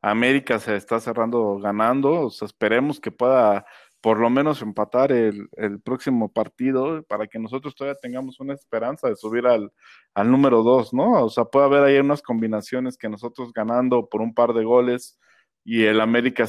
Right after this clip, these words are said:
eh, si no gana, podemos todavía aspirar a quedar en dos, y eso creo que sería magnífico para Cruz Azul, ¿no? Quedar en dos, entrar con, con una actuación sólida an-,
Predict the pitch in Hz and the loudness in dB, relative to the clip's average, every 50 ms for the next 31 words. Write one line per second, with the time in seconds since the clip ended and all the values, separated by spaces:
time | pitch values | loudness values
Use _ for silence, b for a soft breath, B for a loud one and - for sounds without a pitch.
0 | - - - 120 110 104 101 98 98 98 101 98 - _ _ - 117 113 117 120 | -2 -6 -4 0 0 2 2 2 2 0 0 -2 -6 _ _ -6 -2 0 2 2
1 | 120 117 120 123 123 123 123 123 - 117 113 110 113 117 113 107 - 123 123 120 | 2 2 2 2 2 2 0 0 0 0 0 2 2 0 -4 -2 0 2 2 2
2 | 120 117 - _ 123 113 113 120 123 120 110 - 110 113 117 117 117 117 120 120 | 2 0 -4 _ -6 -2 0 0 0 0 -2 -4 -4 -2 -2 -2 -2 -2 -2 0
3 | 127 123 127 - b b b b b b _ 117 127 139 135 151 131 147 151 147 | 0 0 0 -2 b b b b b b _ 0 0 2 0 0 -2 -2 -4 -4
4 | - 147 - 123 117 127 135 131 131 127 117 117 127 135 156 - - - - - | -6 -8 -6 -2 0 0 0 2 2 0 0 0 0 -2 -2 -4 -8 -12 -14 -10
5 | _ - 104 107 110 - - 101 - 107 - - 131 127 120 120 123 156 160 - | _ -4 -4 -4 -4 -8 -10 -10 -10 -10 -8 -6 -8 -6 -6 -4 -6 -6 -4 -2
6 | 127 117 117 123 123 123 120 123 120 127 135 143 175 175 - - B B B B | 0 2 2 4 2 2 0 0 2 4 4 4 4 2 -2 -10 B B B B
7 | B B _ _ - 113 110 107 - 131 123 127 127 127 123 - - 123 117 113 | B B _ _ -2 -2 -2 0 0 2 4 4 2 2 -2 -4 -4 -2 -2 -2
8 | 113 107 82 - - 117 113 120 127 131 135 131 131 - 117 107 - 127 127 127 | -2 -6 -8 -8 -8 -6 -4 -4 -2 -2 -2 -4 -4 -6 -8 -6 -6 -6 -6 -6
9 | 127 - 135 139 151 151 143 127 110 107 107 110 110 113 113 | -4 -2 0 0 0 0 0 2 2 2 2 2 0 -2 -4